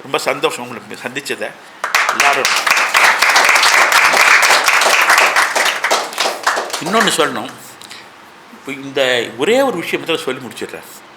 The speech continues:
இந்த இசையை ஆவணப்படுத்துறதுக்கு கூடுமான வரைக்கும் எல்லாரும் முயற்சி பண்ணணும். எனக்கு முன்னோடிகளாக இருந்த ராஜகோபாலன் ஐ ஏ எஸ், எல் ஆர் வி போன்றவங்களெல்லாம் நினைச்சு பார்க்குறேன். இப்ப ஒண்ணும் இல்லை, என் நண்பர் இங்க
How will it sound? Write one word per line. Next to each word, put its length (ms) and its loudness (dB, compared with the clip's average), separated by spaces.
இந்த 140 -10
இசையை 400 -4
ஆவணப்படுத்துறதுக்கு 960 0
கூடுமான 360 -4
வரைக்கும் 460 -8
எல்லாரும் 420 0
முயற்சி 280 -4
பண்ணணும். 360 -8
எனக்கு 300 0
முன்னோடிகளாக 560 6
இருந்த 440 2
ராஜகோபாலன் 560 4
ஐ 120 0
ஏ 120 6
எஸ், 200 2
எல் 180 4
ஆர் 180 4
வி 260 0
போன்றவங்களெல்லாம் 600 0
நினைச்சு 220 -2
பார்க்குறேன். 380 0
இப்ப 140 -2
ஒண்ணும் 120 2
இல்லை, 200 4
என் 100 2
நண்பர் 400 2
இங்க 380 0